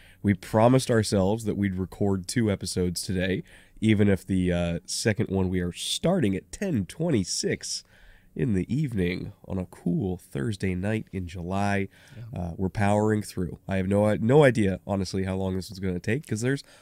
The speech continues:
Speaker 1: a lot to go over at the New York Giants, but I'm excited nonetheless.
Speaker 2: Can't take more than an hour and a half, or we won't get to in today.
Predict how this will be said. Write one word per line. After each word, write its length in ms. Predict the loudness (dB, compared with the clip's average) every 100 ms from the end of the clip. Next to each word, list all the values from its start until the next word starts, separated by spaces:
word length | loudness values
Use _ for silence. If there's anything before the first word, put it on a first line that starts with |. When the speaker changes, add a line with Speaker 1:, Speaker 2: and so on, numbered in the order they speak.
| _ -4
Speaker 1:
a 40 | 0
lot 260 | 2 0
to 100 | -2
go 140 | 0 0
over 160 | -2
at 80 | -6
the 80 | -4
New 80 | -2
York 240 | -2 -2
Giants, 400 | -2 0 0 -2
but 220 | 0 -2 -2 -20 _ 0
I'm 140 | 2
excited 480 | 2 0 0 0 -2
nonetheless. 580 | -4 -6 -6 -8 -8 -14 -14 -14 -6
Speaker 2:
Can't 240 | 4 4
take 240 | 6 4 4
more 200 | 0 2
than 80 | 0
an 60 |
hour 160 | 0 0
and 80 | 0
a 40 |
half, 300 | -2 -2 0
or 60 | 0
we 100 | 2
won't 240 | 2 2
get 140 | 0 0
to 160 | -2 -2
in 120 | -2
today. 800 | -4 -2 2 2 2 -2 -10